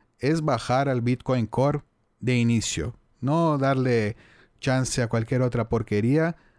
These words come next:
La mejor wallet de Bitcoin es Bitcoin Core. <laughs> A, a, desde mi, eh, punto de vista. Por, porque que tiene varias ventajas. Y si ya te acostumbras a utilizar Bitcoin Core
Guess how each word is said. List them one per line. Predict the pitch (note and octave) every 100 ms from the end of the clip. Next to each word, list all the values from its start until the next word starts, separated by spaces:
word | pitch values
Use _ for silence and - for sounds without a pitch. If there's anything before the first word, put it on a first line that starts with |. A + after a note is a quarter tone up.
| -
La | A#2
mejor | B2 B2 - D3+ F3 G#3 G#3 - _ _ _ -
wallet | B2+ B2+ D3 E3 F3+ - -
de | A#2+
Bitcoin | A#2 D3 - - A3 A3+ A#3 _ _
es | C#3 C3+ B2
Bitcoin | C3+ - C3+ B2+
Core. | - A2 F#2 F#2+ _ _ _ _ _ _
<laughs> | - - - -
A, | B2+ -
a, | C3+
desde | C#3 C#3+ D3 D3
mi, | C#3 D3+ D3+ - - - -
eh, | - A#2 A#2 A2+
punto | C3 C3+ C#3
de | A#2+
vista. | G#2+ G2 F#2
Por, | - C#3 C#3
porque | C#3+ B2+
que | C#3 D#3
tiene | F3 E3+
varias | D3+ F3 F#3 F3
ventajas. | D3 A#2 A#2+ G#2+ F#2 F#2 -
Y | -
si | C3 C3+
ya | B2 F3+
te | G3
acostumbras | F#3 F3+ - E3 D#3 E3+ D#3+ D#3 - - _ _ _ - _ _ -
a | A#2
utilizar | A#2+ B2 A#2+ D3+ C#3+
Bitcoin | D3 - D3+ C#3+
Core | - D3+ C#3+